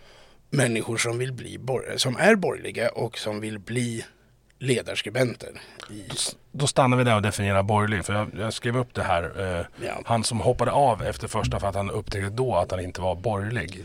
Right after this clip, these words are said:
Speaker 2: Det är
Speaker 1: Ja,
Speaker 2: ju
Speaker 1: precis.
Speaker 2: jätte-, vi ska
Speaker 1: Men han
Speaker 2: inte, vi ska inte prata om han, men vi kan utgå från han. Vad var det han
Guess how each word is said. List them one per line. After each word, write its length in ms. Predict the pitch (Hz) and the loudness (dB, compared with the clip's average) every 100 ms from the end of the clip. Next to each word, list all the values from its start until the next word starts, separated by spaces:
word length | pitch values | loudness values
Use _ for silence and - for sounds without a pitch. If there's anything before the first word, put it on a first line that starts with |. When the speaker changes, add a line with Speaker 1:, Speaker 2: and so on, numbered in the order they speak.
| - | -6
Speaker 2:
Det 200 | 107 110 | -4 -2
är 20 | 104 | 0
Speaker 1:
Ja, 260 | 110 113 | 0 0
Speaker 2:
ju 80 | 101 | -2
Speaker 1:
precis. 160 | 107 95 | -2 -2
Speaker 2:
jätte-, 140 | 95 120 | -2 -2
vi 80 | |
ska 120 | 117 123 | 2 2
Speaker 1:
Men 80 | 113 | 2
han 80 | 113 | -2
Speaker 2:
inte, 100 | 101 | -2
vi 60 | |
ska 100 | 117 | 0
inte 140 | 123 127 | 0 4
prata 260 | 131 110 | 4 4
om 100 | 110 | 2
han, 300 | 101 117 120 - - - - | 2 2 0 -4 -12 -20 -6
men 380 | 113 113 104 98 - - - - _ _ _ _ _ _ _ _ _ _ _ _ - | 2 4 4 -2 -8 -20 -20 -20 _ _ _ _ _ _ _ _ _ _ _ _ -10
vi 120 | 113 | -2
kan 160 | 117 - | -2 0
utgå 480 | 135 110 - 160 | 0 -2 0 0
från 160 | 123 104 | 2 0
han. 320 | - 78 - - | -2 -4 -8 -12
Vad 300 | 104 110 120 | -2 4 6
var 140 | 113 107 | 6 4
det 60 | |
han 520 | 98 135 147 117 - | 4 4 4 0 -4